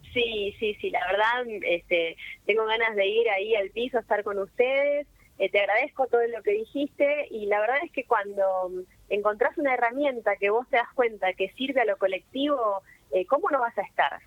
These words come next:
O sea, me parece que el, el único modo de construir es tratando de, de, de estar en todos los espacios posibles, entender que es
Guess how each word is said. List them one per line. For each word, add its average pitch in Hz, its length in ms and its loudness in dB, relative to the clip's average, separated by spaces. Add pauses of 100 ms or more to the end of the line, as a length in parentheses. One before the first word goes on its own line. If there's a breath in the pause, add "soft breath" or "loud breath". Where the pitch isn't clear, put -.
O 208 80 -4
sea, 196 180 0
me 196 140 -6
parece 226 320 0
que 220 100 0
el, 196 340 0
el 214 120 0
único 269 280 0
modo 240 220 0
de 220 120 -2
construir 254 680 -2 (260 soft breath)
es 220 140 -2
tratando 294 460 0
de, 233 100 2
de, 180 480 0
de 185 80 -2
estar 254 220 0
en 240 160 -4
todos 240 200 2
los 220 160 -2
espacios - 440 -4
posibles, 302 680 -2 (120)
entender 202 560 0
que 190 300 0
es - 80 -10